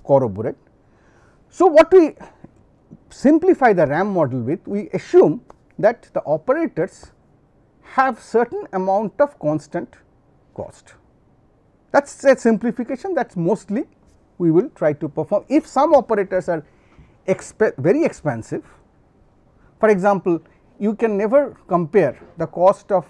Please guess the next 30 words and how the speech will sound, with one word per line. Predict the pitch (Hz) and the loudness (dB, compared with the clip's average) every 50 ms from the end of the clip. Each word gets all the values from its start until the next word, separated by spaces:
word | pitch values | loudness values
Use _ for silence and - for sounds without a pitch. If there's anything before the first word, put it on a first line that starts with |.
| - - | -12 -8
multiplication | 165 143 151 160 147 208 170 - 190 185 180 208 190 - - 285 381 - _ _ _ _ _ _ _ _ _ _ - | -4 -2 -2 -2 -2 -4 -8 -8 -10 -10 -10 -10 -10 -8 -8 -10 -10 -10 _ _ _ _ _ _ _ _ _ _ -4
with | 165 175 160 | -2 -2 -2
the | 185 180 | -2 -4
cost | - 147 135 - - 208 | -2 -4 -4 -4 -6 -10
of | 202 - | -10 -10
addition. | 117 98 95 90 - 90 87 - _ _ _ _ _ _ _ _ _ _ _ _ _ _ _ _ _ _ _ _ - | -10 -12 -14 -18 -20 -20 -20 -20 _ _ _ _ _ _ _ _ _ _ _ _ _ _ _ _ _ _ _ _ -4
Multiplication | 170 185 202 196 262 226 277 269 277 277 - 359 320 - - | -2 -2 -2 -2 -4 -8 -8 -8 -8 -6 -6 -6 -6 -6 -4
inherently | 220 262 240 - 247 311 381 403 392 349 359 330 285 | -2 -2 -2 0 0 2 2 2 0 0 0 0 0
is | 233 180 | 0 0
a | 170 151 | -2 -2
lot | 156 135 - - 135 | -2 -2 -4 -6 -8
more | 123 117 104 92 - - - _ _ _ | -8 -8 -8 -10 -14 -20 -20 _ _ _
complex. | - 123 113 101 98 - 98 104 - | -8 -8 -8 -8 -8 -12 -14 -12 -8
So, | - 156 | -6 -4
we | 151 170 170 | -4 -4 -4
can | - 170 165 | -6 -6 -8
say | - - 220 415 466 - | -6 -6 -8 -8 -8 -8
that | 190 156 147 - _ _ _ _ _ _ _ _ _ _ - | -8 -8 -8 -10 _ _ _ _ _ _ _ _ _ _ -2
we | 190 196 | 0 0
will | 185 185 175 | 0 0 0
take | - 208 220 220 180 | 2 2 2 2 0
the | 185 | -2
multiplication | 165 156 160 160 180 196 - 190 185 165 170 139 - 156 151 | -2 -2 -2 -2 -4 -6 -6 -6 -6 -4 -6 -6 -6 -6 -8
cost | - - - 151 - - _ - - _ | -8 -8 -8 -8 -8 -10 _ -20 -20 _
separately | _ - 160 135 - 147 135 120 - 143 151 | _ -6 -6 -6 -4 -4 -6 -6 -6 -6 -6
and | 175 - - | -6 -6 -6
addition | 160 170 185 - - 180 156 139 | -4 -2 -2 -2 -2 -2 -4 -4
cost | - - 131 120 - | -4 -6 -8 -8 -8
separately, | - 131 113 - 117 110 110 - 143 - - _ _ _ _ _ _ _ _ _ _ - | -10 -12 -10 -10 -12 -12 -12 -12 -14 -14 -14 _ _ _ _ _ _ _ _ _ _ -2
but | 196 - - | -2 -2 -2